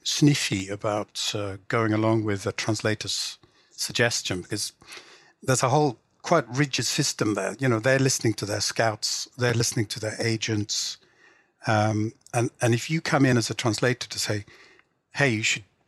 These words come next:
think about this book," you're kind of hijacking a process there, and, uh, and, and it makes them very insecure.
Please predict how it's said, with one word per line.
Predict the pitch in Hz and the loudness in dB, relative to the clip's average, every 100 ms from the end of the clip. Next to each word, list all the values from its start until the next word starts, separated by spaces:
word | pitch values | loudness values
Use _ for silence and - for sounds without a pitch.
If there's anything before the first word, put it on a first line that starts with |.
| _ | _
think | - 143 127 | -4 0 2
about | 113 107 | 2 0
this | 113 | -2
book," | - 147 104 - - | 0 2 2 -2 -12
you're | - 135 139 | -6 0 0
kind | - 156 123 | 2 2 2
of | 107 - _ _ - | 0 -4 _ _ -12
hijacking | - 143 160 113 - 117 | 0 2 4 2 2 0
a | 104 | 0
process | - 139 139 - 90 - | 0 0 0 -2 -4 -8
there, | 104 90 101 | -6 -8 -8
and, | 98 95 - | -10 -10 -8
uh, | 104 92 - - - - - - - | -8 -8 -14 -20 -20 -20 -20 -16 -10
and, | 101 107 107 113 | -10 -10 -8 -6
and | 110 | -4
it | |
makes | 117 - | -4 -2
them | 120 | 0
very | 110 107 | 0 0
insecure. | 98 98 - 120 92 | -2 -4 -4 -8 -8